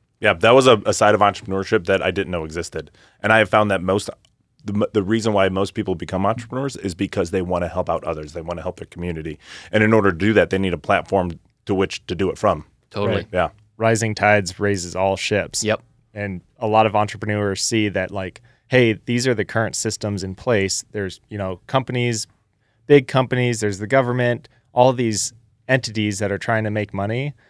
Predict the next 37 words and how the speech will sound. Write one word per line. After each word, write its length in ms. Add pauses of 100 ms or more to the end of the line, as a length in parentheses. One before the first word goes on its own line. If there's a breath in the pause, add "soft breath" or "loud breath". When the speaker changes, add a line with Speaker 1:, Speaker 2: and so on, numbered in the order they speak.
(200)
Speaker 3:
and 280
a 60
lot 200
of 120
entities 420
that 140
say 180
they're 140
trying 240
to 60
make 220
the 180 (100)
world 260
a 40
better 260
place, 320
but 240
these 320
entrepreneurs 680
say, 380
look 200
at 120
it, 180
and 100
they're 120
like, 240 (540)
"I 120
can 140
do 140
that 240
better. 360 (120)
Speaker 2:
Yeah. 140
Speaker 1:
Yeah. 100 (180)
Speaker 3:
So 180
I'm 140
going 300
to." 300